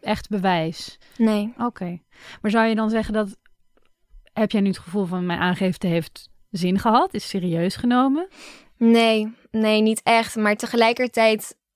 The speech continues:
Speaker 2: weet ik ook... Ja, dat, dat, het is niet zo makkelijk, weet je wel. Ik, ik, ik neem de politie ook niet heel veel kwalijk, want ik weet dat er gewoon bepaalde regels zijn in dat hele systeem, hoe dat loopt. Anders zou ik heel makkelijk van een man kunnen zeggen:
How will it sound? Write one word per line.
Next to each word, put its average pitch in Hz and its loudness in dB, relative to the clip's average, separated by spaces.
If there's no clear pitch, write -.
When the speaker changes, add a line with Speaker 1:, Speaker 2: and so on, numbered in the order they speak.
Speaker 2:
weet 220 2
ik 226 -4
ook... 202 -2
Ja, 214 2
dat, 214 -14
dat, 214 -10
het 214 -8
is - 0
niet 233 0
zo 202 -2
makkelijk, 190 -2
weet 214 -8
je 196 -8
wel. 202 0
Ik, - -4
ik, 202 -8
ik 208 0
neem 220 4
de 233 -2
politie 214 -2
ook 202 -2
niet 202 0
heel 208 -4
veel 202 -4
kwalijk, 202 0
want 190 -8
ik 190 -6
weet 202 0
dat 202 -2
er 202 -4
gewoon 202 -2
bepaalde 196 0
regels 202 -4
zijn 196 -2
in 196 -6
dat 196 -6
hele 202 -4
systeem, 202 -2
hoe 202 0
dat 196 -2
loopt. 208 2
Anders 202 -2
zou 196 0
ik 196 -6
heel 202 0
makkelijk 190 -2
van 202 -8
een 196 -4
man 196 -2
kunnen 190 -6
zeggen: - -6